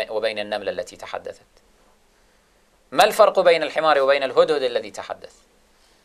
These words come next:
سليمان كان يتعاطى مع كل الحيوانات، كان يتحدث مع كل الحيوانات، بمن فيهم الحمير، بمن فيهم البغال. شنو المشكلة؟ النبي صلى الله عليه وآله أيضًا كان يتحدث مع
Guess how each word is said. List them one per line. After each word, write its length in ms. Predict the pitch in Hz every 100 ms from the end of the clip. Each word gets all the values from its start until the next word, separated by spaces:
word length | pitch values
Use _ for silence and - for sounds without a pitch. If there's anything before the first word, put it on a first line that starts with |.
| _ _ _ _ _ _ -
سليمان 440 | - 165 160 160
كان 200 | - 156
يتعاطى 500 | 147 139 139 160 151
مع 180 | 143 123
كل 300 | - 185 196
الحيوانات، 1000 | 185 170 156 - 151 143 135 120 117 -
كان 180 | - 131
يتحدث 500 | 127 127 151 147 131
مع 100 | 127
كل 180 | - 190
الحيوانات، 500 | 160 151 131 123 110
بمن 200 | 131 151
فيهم 220 | 170 170
الحمير، 400 | 147 160 180 165
بمن 140 | 143
فيهم 220 | 151 156 156
البغال. 580 | 139 135 165 175 147 - _ _ _ _ _ _ _
شنو 220 | - 180
المشكلة؟ 480 | 233 226 - 175 139 _ _ _ _ _ _ _ _ -
النبي 240 | 151 160 151
صلى 180 | 151 139
الله 140 | 135
عليه 160 | 127 127
وآله 180 | 131
أيضًا 200 | 123 135
كان 200 | 131 131
يتحدث 540 | 123 117 117 120 113 117
مع 200 | 113